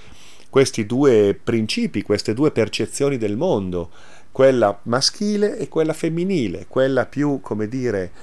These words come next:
eh, legata ad una certa razionalità, ad una certa, eh, visione materiale e positiva del mondo, e quella invece più femminile, intuitiva, ehm,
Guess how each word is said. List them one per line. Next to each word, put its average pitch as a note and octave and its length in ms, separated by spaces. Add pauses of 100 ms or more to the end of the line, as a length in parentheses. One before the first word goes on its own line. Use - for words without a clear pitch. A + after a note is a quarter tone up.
(380)
eh, G#2 380
legata A#2+ 480
ad A2 80
una G#2+ 180
certa A#2 440
razionalità, G#2+ 1000
ad G2 120
una G2 200
certa, A2+ 640 (560)
eh, G2+ 460
visione A#2+ 880
materiale A#2 1000
e G2+ 60
positiva A2 580
del F3+ 180
mondo, F3+ 400
e G#3 80
quella D#3 320
invece A#2 540 (280)
più F3+ 160
femminile, C#3 640
intuitiva, A2 880 (400)
ehm, G2 580